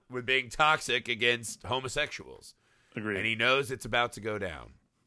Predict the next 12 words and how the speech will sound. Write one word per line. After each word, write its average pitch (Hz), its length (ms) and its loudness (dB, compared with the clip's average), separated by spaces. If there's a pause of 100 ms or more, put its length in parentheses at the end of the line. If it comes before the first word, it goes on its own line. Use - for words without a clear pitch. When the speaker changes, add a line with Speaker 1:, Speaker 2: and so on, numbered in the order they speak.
(220)
Speaker 1:
But, 85 340 -4
yeah, 76 300 -4
it's - 420 -2 (760)
Speaker 2:
<laughs> - 1160 -16
Look. 147 380 10 (380)
Speaker 1:
How 175 100 10
about 247 240 12
another 202 320 8
M 165 180 0
V 156 160 2
P 139 200 2
scene 123 420 2